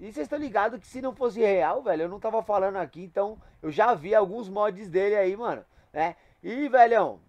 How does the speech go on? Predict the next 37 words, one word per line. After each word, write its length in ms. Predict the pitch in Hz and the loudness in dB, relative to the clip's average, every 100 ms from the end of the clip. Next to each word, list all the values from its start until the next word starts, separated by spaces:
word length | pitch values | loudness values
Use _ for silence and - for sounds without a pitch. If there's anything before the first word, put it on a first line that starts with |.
| _ | _
se 80 | 170 | -10
preparem 600 | - 240 - 202 226 233 | 2 2 4 0 0 -4
porque 260 | 190 214 226 | -8 -8 -6
ele 160 | 226 | -6
tem 140 | 170 220 | -6 -4
uma 200 | 247 190 | -2 -2
meta 320 | 165 190 214 | -4 -4 -6
no 120 | 202 | -4
canal 360 | 208 208 208 190 | -2 0 2 0
dele, 280 | 147 190 | 0 -2
é 40 | 240 | -2
um 60 | |
canal 340 | - 226 226 202 | -2 0 2 2
novo, 300 | 185 214 226 | 0 -2 -2
canal 260 | 208 202 | -4 -2
recém-criado, 720 | 196 185 190 175 208 175 190 185 _ _ - | -2 -4 -8 -4 4 4 4 -4 _ _ -4
né? 200 | 165 185 _ - | -4 -4 _ -8
Ele 180 | 196 | -8
tem 200 | 185 226 | -4 -2
uma 200 | 233 240 | 0 -2
meta 280 | 185 208 220 | 0 -2 0
aí 100 | 196 | 0
de 160 | 180 233 | 0 0
mais 260 | 277 233 | 2 2
dez 280 | 165 208 240 | 6 4 4
inscritos 560 | 247 202 - 202 190 190 | -2 -8 -8 -8 -4 0
aí 100 | 208 | 0
pra 160 | 220 | 0
tá 220 | 214 196 196 | -2 -2 -4
soltando 520 | - 233 190 185 165 | 2 2 4 0 0
essas 280 | 180 254 208 | -4 -4 -2
rodas 300 | 226 208 190 | -2 -2 -4
que 60 | 196 | -2
eu 20 | |
vou 100 | 190 | -2
mostrar 360 | 180 180 196 | -2 -4 -2
agora, 440 | 233 180 175 226 | -2 0 0 0